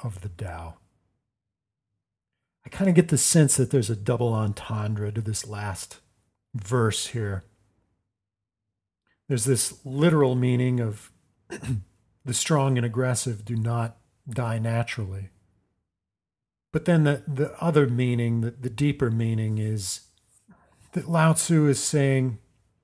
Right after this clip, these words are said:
you know, there are lots of people who are teaching this, but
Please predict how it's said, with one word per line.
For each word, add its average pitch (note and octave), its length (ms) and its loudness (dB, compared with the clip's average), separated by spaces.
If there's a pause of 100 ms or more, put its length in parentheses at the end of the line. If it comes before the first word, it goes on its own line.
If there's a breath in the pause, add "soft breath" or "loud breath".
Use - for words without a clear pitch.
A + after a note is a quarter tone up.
(380)
you D3 100 -2
know, D#3+ 80 2
there E3+ 100 2
are E3 60 4
lots E3 320 2
of E3 100 -2
people D#3+ 280 -2
who C#3 120 -4
are C3 80 4
teaching C3+ 480 -6
this, A2+ 240 -6
but A#2 180 -12